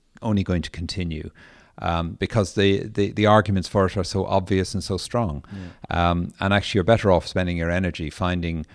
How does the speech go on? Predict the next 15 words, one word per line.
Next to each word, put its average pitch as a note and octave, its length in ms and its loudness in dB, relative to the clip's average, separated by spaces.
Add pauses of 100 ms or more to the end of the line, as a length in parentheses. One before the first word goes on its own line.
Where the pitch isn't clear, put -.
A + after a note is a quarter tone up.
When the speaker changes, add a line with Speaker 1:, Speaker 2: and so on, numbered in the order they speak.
(140)
Speaker 1:
ways F2+ 440 2
to, E2 420 -4
to - 100 -6
make F2 260 0
retailing E2+ 520 0
work E2 260 -2
alongside E2 640 -2
that - 280 -8 (140)
Speaker 2:
Mm. G2 140 -10
Speaker 1:
than E2+ 140 -2
try F2+ 160 0
and D#2+ 100 -4
fight E2+ 300 -2
it. - 160 -14 (200)
Speaker 2:
Yeah, F#2 280 -10